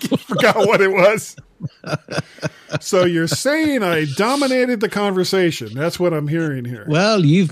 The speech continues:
Speaker 2: you've lost
Speaker 1: Yeah.
Speaker 2: out because, you know, I can't
Speaker 1: It
Speaker 2: tell
Speaker 1: was,
Speaker 2: you what
Speaker 1: I'm
Speaker 2: it
Speaker 1: sure
Speaker 2: was
Speaker 1: it was
Speaker 2: I was gonna
Speaker 1: wonderful.
Speaker 2: tell you because, uh, it was, I think it was quite interesting and relevant.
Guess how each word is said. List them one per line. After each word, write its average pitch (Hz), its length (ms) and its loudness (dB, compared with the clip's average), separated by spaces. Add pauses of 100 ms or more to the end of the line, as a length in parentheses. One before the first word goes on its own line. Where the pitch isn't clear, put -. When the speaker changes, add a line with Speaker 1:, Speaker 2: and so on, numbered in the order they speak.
Speaker 2:
you've 165 320 4
lost 175 280 -2
Speaker 1:
Yeah. 175 160 0
Speaker 2:
out 95 160 -10
because, 104 520 -4
you 123 80 -4
know, 110 240 -4 (240)
I 120 140 -6
can't 117 320 -6
Speaker 1:
It 175 60 -8
Speaker 2:
tell 151 100 -4
Speaker 1:
was, 110 100 -4
Speaker 2:
you 107 140 -4
what 104 140 -6
Speaker 1:
I'm 98 80 -4
Speaker 2:
it - 40 -8
Speaker 1:
sure 101 180 -4
Speaker 2:
was 95 100 -2
Speaker 1:
it - 20 -2
was 98 100 -2
Speaker 2:
I - 20 -6
was - 20 -
gonna 139 80 -4
Speaker 1:
wonderful. 92 300 -4
Speaker 2:
tell 90 140 -6
you 82 220 -8 (200)
because, - 680 -10
uh, 90 240 -8 (880)
it 127 160 -6
was, 156 480 -6
I 113 40 -6
think 156 280 -6
it - 140 -10
was 131 200 -8 (600)
quite 135 220 -10
interesting 101 640 -8
and 98 280 -6 (380)
relevant. 110 460 -4